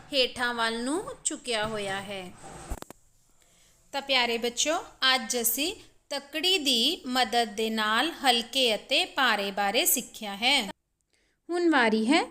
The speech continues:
ਅੱਜ ਦੇ ਸਵਾਲ ਦੀ। ਸਾਡਾ ਅੱਜ ਦਾ ਸਵਾਲ ਹੈ, ਦਿਖਾਈ ਗਈ ਤਸਵੀਰ ਅਨੁਸਾਰ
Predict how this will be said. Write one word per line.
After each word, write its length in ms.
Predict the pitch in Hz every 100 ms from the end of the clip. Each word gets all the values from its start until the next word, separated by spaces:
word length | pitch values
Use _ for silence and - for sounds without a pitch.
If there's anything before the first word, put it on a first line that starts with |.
| - - 330
ਅੱਜ 160 | 294 254
ਦੇ 160 | 302
ਸਵਾਲ 460 | 294 285 262 233 226
ਦੀ। 340 | 233 233 233 - _
ਸਾਡਾ 480 | - 254 220 226 302 - 262 285
ਅੱਜ 140 | 277
ਦਾ 160 | 339 349
ਸਵਾਲ 440 | 349 262 208 190 202
ਹੈ, 220 | 226 302 - _ _ 240
ਦਿਖਾਈ 480 | 294 285 262 302
ਗਈ 260 | 359 403 392
ਤਸਵੀਰ 640 | 392 311 - 247 233 220 214 220
ਅਨੁਸਾਰ 800 | 208 202 - 233 180 190 311